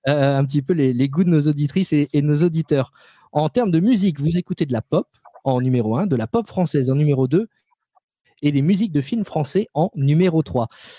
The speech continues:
Ça, c'est toujours intéressant, moi, je trouve, de, d'en savoir un petit peu plus sur celles et ceux qui, sur celles et ceux qui nous écoutent. Voilà, savoir un peu d'où vous venez et, et ce que vous écoutez, euh, euh, en dehors du, du podcast. Le podcast a été aussi partagé cette année, vingt-six pour cent, euh, par, euh, lien direct.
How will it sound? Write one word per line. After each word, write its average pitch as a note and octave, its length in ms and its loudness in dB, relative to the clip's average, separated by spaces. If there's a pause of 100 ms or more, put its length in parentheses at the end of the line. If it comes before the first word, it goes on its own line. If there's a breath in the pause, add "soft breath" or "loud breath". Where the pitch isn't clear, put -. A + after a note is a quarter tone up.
(100)
Ça, C4+ 80 -4
c'est G3+ 140 -2
toujours A#3 260 2
intéressant, D#3+ 380 2
moi, C#3+ 100 2
je - 60 -6
trouve, C#3+ 160 -4
de, B2 240 2 (180)
d'en C3 140 0
savoir D#3 240 0
un C#3+ 60 2
petit D3 140 -4
peu C#3 100 2
plus E3 160 -6
sur - 180 -8
celles C3+ 220 -4
et B2+ 40 -2
ceux D#3 180 -2
qui, C3 340 -2
sur - 180 -10
celles D#3 220 -2
et C3 40 2
ceux G3 140 -2
qui - 140 -6
nous C3+ 120 0
écoutent. G#3 240 -2
Voilà, E3 200 0
savoir D3+ 260 0
un C#3+ 80 2
peu F3 140 0
d'où D3+ 120 -2
vous C#3 140 0
venez D#3+ 320 2
et, C3 60 -4 (380 loud breath)
et E3 100 2
ce - 80 -4
que G3+ 80 0
vous E3 240 2
écoutez, F3+ 480 2
euh, A#2+ 160 2 (540 soft breath)
euh, B2 340 2 (100)
en C#3+ 140 0
dehors E3 240 2
du, C3+ 240 2
du D3+ 160 -2
podcast. D3+ 480 -2 (300)
Le F#3 120 6
podcast A3+ 400 -4
a E3+ 60 0
été G#3+ 220 0
aussi F#3+ 200 -2
partagé F#3 520 -2
cette D3+ 220 -4
année, D3 220 0
vingt-six G#3 400 -2
pour G3 180 -6
cent, G3 320 0
euh, C3+ 140 2
par, C3+ 260 -4
euh, B2 240 0
lien D#3 220 0
direct. D#3 480 -2